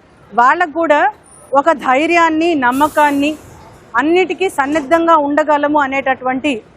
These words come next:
స్థైర్యాన్ని ఇవ్వడమే కాకుండా, మనని మనం అత్యవసర పరిస్థితుల్లో ఏ విధంగా కాపాడుకోవాలి, తోటి వారిని ఏ విధంగా కాపాడాలి,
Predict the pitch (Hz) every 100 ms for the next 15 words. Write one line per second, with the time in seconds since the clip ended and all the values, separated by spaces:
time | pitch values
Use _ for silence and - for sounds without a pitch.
0 | _ - - 254 277 311 302 311 277 254
1 | 277 285 269 262 233 233 220 330 - _
2 | _ _ - 220 247 349 403 359 330 339
3 | 302 311 349 370 359 311 302 311 320 302
4 | 302 285 269 294 294 294 285 240 254 262
5 | 254 247 226 208 262 - - _ _ 294
6 | 320 330 370 349 339 302 302 302 302 302
7 | 302 247 240 247 233 214 277